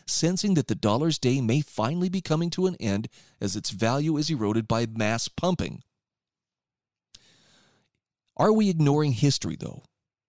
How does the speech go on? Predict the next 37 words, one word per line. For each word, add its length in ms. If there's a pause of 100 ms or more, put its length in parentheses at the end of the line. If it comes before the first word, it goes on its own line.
(540)
Miltimore 400
says, 260
in 80
a 40
popular 480
twenty 260
sixteen 460
article, 320
author 260
Richard 360
Ebling 400 (420)
explored 460
how 100
central 420
planners 380
in 60
ancient 340
Rome 240
destroyed 880
the 140
economy. 560 (440)
And 120
he 40
says 200
a 60
lot 240
of 100
what 140
Ebling 320
describes, 600
debt, 400 (280)
massive 440
spending, 500
inflation, 600
and 120
price 260
controls, 460